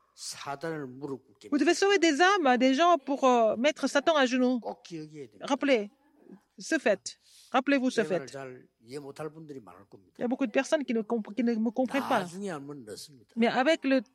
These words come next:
Speaker 2: avec, enfin, plus tard, vous allez comprendre, mais ça sera trop tard. J'ai, j'ai peur que ça soit trop tard.
Speaker 1: 여러분이 현장 가거나 집,
Speaker 2: Quand vous allez sur le
Speaker 1: 가정이나
Speaker 2: terrain, vous êtes à
Speaker 1: 가정으로
Speaker 2: la maison,
Speaker 1: 연결-
Speaker 2: dans la lignée familiale, vous êtes connecté, n'est-ce pas ?
Speaker 1: 그들을 살린 이유가 뭡니까?
Speaker 2: Pourquoi nous devons les sauver ?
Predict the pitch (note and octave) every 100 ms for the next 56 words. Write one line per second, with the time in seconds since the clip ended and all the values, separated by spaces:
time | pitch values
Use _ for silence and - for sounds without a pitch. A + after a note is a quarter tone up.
0 | _ - A#3+ A3 A#3+ B3 A3+ D#4+ G4 F#4
1 | C#4+ C4 C4 B3+ E4 B3 A3 A#3 C4 D4+
2 | - C#4+ A#3 G#3+ G3 - _ - F#3 A3
3 | D#4 D4+ G#3 G3+ G3 G3 F#3+ F3+ - F#3
4 | A3+ A3 G3+ E3+ F#3+ F3+ G3 G3 F3+ F3
5 | F3+ E3+ - - F#3 _ _ _ - B3+
6 | B3+ B3+ C#4+ D4 C#4+ C#4 D4+ C4+ A#3 B3
7 | G#3+ A3 B3 B3+ F4+ F4 _ - B3 G#3
8 | G3+ G3+ A#3 A3+ A3 A#3+ C#4+ A#3 A3 G3
9 | B3+ B3 D4 A3 - A#3+ E4+ - - _
10 | _ _ _ _ _ C#4 _ D4+ _ _
11 | G3+ G#3 G#3 G#3 _ _ _ _ _ _
12 | _ _ - F3 D#3 C3 - E3+ C#3 A2
13 | G#2+ B2 D3 B2+ B2 B2 C4 D#4+ B3 A#3
14 | A#3 A3+ G3+ A#3+ G#3+ F#3+